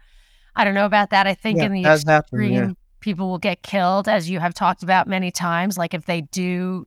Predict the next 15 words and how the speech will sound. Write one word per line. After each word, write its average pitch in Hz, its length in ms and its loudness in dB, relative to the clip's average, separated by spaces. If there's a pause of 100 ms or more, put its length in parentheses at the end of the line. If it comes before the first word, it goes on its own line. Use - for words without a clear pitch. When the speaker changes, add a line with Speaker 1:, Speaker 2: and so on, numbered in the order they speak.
(140)
Speaker 1:
if 190 120 -6
they 170 140 -2
don't 185 340 -2
get 180 220 -4
the 180 60 -4
memo, 185 420 2
if 190 80 -10
they 214 100 -2
don't 208 220 0
read 220 220 -4
the 208 40 -4
memo 208 500 2
and 175 200 -2
back 185 300 0
off. 208 280 2